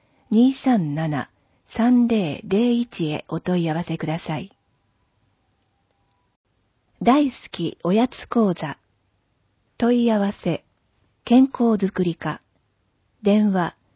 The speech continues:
二三五、七八八零。子供のおやつ作りと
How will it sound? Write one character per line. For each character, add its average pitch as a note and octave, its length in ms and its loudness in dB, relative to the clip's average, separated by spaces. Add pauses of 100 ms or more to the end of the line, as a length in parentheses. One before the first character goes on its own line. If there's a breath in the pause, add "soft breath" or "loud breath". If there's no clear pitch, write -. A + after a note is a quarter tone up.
(240)
二 C4 340 6
三 F#3 400 -2
五、 D#3 220 -6 (520)
七 A#3+ 340 4
八 B3+ 400 -4
八 F3+ 380 -4
零。 E3+ 280 -4 (1800)
子 A3 120 2
供 B3+ 280 6
の A#3 160 4
お G3+ 80 4
や A#3 120 4
つ A#3+ 180 0
作 A3 220 2
り E3 140 0
と D3 260 -4